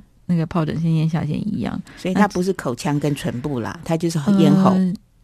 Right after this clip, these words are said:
Speaker 1: 有些，这少部分的严重，它还是有可能会破到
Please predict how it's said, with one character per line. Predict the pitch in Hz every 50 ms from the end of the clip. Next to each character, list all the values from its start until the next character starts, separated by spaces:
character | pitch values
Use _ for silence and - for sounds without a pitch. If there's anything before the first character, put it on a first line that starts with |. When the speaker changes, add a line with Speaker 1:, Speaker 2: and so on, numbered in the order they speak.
| _ _ _ _ _ _
Speaker 1:
有 | - 202 190
些， | 190 - - 277 277 285 294
这 | 285 - - 285 277
少 | - - 160
部 | - - 202
分 | 220 - 226 214 214
的 | 214 208
严 | 190 170 156 156 160
重， | - - 185 170 160
它 | 165 180
还 | 185 175
是 | 175 175
有 | 170 156 -
可 | - - 165
能 | - - - 160
会 | 165 175 165 156 156 156 - _ _ _ _ _ _
破 | - - - 170 160
到 | 151 151 151 151 135 120 110 -